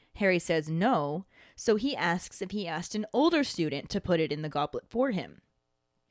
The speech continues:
Harry again says no, and Madame Maxime insists that he is lying. McGonagall speaks up to point out that he could not have crossed the age line,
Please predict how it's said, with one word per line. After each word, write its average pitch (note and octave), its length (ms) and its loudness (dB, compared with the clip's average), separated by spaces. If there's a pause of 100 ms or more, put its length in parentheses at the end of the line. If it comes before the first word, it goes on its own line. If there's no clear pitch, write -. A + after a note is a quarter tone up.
(260)
Harry G#3+ 300 4
again A#3+ 300 0
says E3+ 300 0
no, G3 460 4
and G3 200 0
Madame F#3 300 2
Maxime F#3 460 -2
insists F3+ 600 -2
that - 180 -4
he D3+ 120 -2
is D3+ 120 -2
lying. D#3+ 640 -2 (580)
McGonagall A3+ 440 4
speaks - 400 -4
up G3 180 2
to F#3+ 80 -6
point G3 320 -6
out D#3 200 -2
that F3 120 -2
he F#3 120 -2
could G3 240 -2
not F#3 240 2
have C4+ 160 -4
crossed E3 360 0
the A#3 140 -6
age D#3 280 -2
line, C3 400 -4